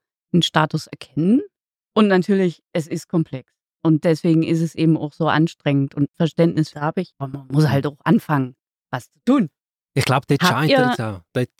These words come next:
Speaker 2: das ist genau der Punkt, wo es wahrscheinlich auch ansteht, oder? Es ist komplex,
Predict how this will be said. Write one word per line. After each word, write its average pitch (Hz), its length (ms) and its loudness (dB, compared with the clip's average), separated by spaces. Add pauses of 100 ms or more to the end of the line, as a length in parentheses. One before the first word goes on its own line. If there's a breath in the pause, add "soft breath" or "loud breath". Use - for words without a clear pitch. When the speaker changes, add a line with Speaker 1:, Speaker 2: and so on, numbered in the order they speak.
(160)
Speaker 2:
das 135 120 -4
ist - 120 -6
genau 135 200 2
der 127 80 -2
Punkt, 131 400 -2
wo 123 140 0
es 127 100 -2
wahrscheinlich 123 460 2
auch 120 300 0
ansteht, 107 380 0
oder? 110 200 -2 (320)
Es 120 160 -2
ist - 320 0
komplex, - 640 -2